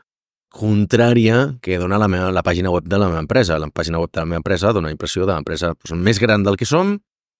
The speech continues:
som molt professionals i som molt minimalistes, i en canvi veus aquí, en-, entres al, al, als meus vídeos i em veus tot amb el fondo que tinc, els jocs de la Mega Drive,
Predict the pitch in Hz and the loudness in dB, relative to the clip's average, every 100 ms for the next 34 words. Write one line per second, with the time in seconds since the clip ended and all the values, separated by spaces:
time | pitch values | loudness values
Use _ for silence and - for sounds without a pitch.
0 | _ - 110 107 107 104 101 113 104 110 | _ -6 0 2 4 4 4 2 2 0
1 | 104 107 131 139 117 113 107 104 107 107 | 2 2 4 2 0 2 2 4 2 2
2 | 110 120 - 135 104 92 98 92 92 92 | 2 2 2 2 2 0 2 2 2 2
3 | 90 101 101 107 104 85 80 82 80 76 | 2 0 0 0 2 0 0 0 -2 -4
4 | - 71 - 85 80 87 95 107 98 110 | -6 -6 -6 -6 -2 0 2 4 6 4
5 | 131 - _ _ _ - 87 85 90 98 | 4 -2 _ _ _ -6 -2 0 2 0
6 | - 113 92 - 90 82 82 - 113 110 | 0 2 2 0 -2 0 -2 -2 2 2
7 | 95 90 113 110 87 - - - 87 - | 4 2 4 2 0 -6 -12 -6 -4 -4
8 | 98 87 90 90 101 131 131 120 113 107 | -4 -4 -2 0 2 4 4 4 2 0
9 | - | -4